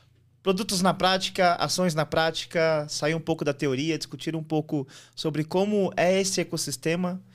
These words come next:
e pra onde o mundo vem convergindo. Então, a nossa ideia aqui é ter essa troca e hoje com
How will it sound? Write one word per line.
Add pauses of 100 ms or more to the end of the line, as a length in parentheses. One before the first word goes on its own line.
(240)
e
pra
onde
o
mundo
vem
convergindo.
Então,
a
nossa
ideia
aqui (280)
é
ter
essa
troca
e
hoje
com